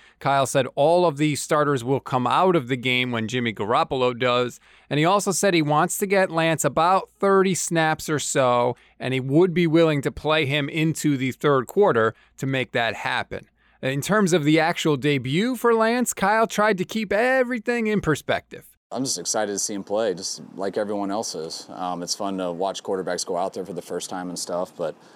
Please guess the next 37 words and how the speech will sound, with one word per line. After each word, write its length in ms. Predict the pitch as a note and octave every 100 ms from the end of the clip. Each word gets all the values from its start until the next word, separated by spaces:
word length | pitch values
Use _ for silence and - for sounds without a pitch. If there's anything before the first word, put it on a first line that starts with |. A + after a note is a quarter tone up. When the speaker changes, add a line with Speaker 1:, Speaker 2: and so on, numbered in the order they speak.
| - -
Speaker 2:
I 100 | -
don't 60 | G#2
get 140 | A2+
nervous 360 | F#2 G2+ G2+ -
for 160 | A2
the 120 | G2
person 340 | F2 G#2+ G2 G2
or 80 | F#2+
anything 300 | F#2+ G#2 G2
like 160 | F2
that 280 | F2+ - -
'cause 220 | - E2+
I, 200 | F2+ E2+ D#2 - - - - -
I 80 | -
think 160 | A2 F#2+
it's 80 |
fun 220 | - G#2+ G2+
to 80 |
watch. 400 | F2+ F#2+ E2+ -
I 80 | G2
know 180 | F#2+ G2
no 140 | F#2+
one's 200 | F#2 F2+
gonna 280 | - F#2 E2+
remember 420 | F2 F2+ F2+ F2
how 120 | F2+ F2+
his 120 | E2
first 240 | F#2+ F2
preseason 460 | - F2 F2+ E2 E2
game 180 | E2 D#2+
is. 340 | D#2 - -
They, 140 | - E2+
they 220 | - F#2
will 200 | F#2+ A2
the 80 | G#2+
next 220 | G#2 -
day, 260 | G#2 E2+